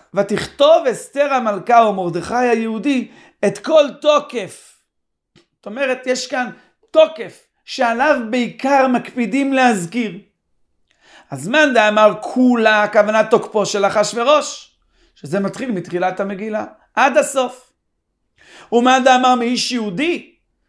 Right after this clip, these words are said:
תוקפו של מרדכי, שמתחיל שם. ומאן דאמר מאחר הדברים האלה, תוקפו של המן. ומאן דאמר מבלילה ההוא, הכוונה עיקר התוקף של הנס. זה ההסבר של רבי יוחנן.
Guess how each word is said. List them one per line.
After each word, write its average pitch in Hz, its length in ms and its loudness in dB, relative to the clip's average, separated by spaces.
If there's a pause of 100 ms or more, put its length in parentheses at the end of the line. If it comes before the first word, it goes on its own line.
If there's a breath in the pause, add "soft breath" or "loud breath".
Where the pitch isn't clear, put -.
(180)
תוקפו 156 400 -4
של 180 180 -6
מרדכי, 220 540 -2
שמתחיל 170 460 -10
שם. 175 260 -6 (840 soft breath)
ומאן 269 340 0
דאמר 262 360 2
מאחר 240 440 0
הדברים 226 480 0
האלה, 202 300 -2
תוקפו 220 420 -6
של 202 220 -4
המן. 254 400 0 (680 soft breath)
ומאן 196 340 0
דאמר 214 360 4
מבלילה 214 640 4
ההוא, 277 460 0 (280 soft breath)
הכוונה 220 440 0
עיקר 247 360 4
התוקף 277 400 0
של 262 240 0
הנס. 226 640 -6 (2000)
זה 175 220 -2
ההסבר 226 340 0
של 214 200 -2
רבי 185 140 2
יוחנן. 139 480 0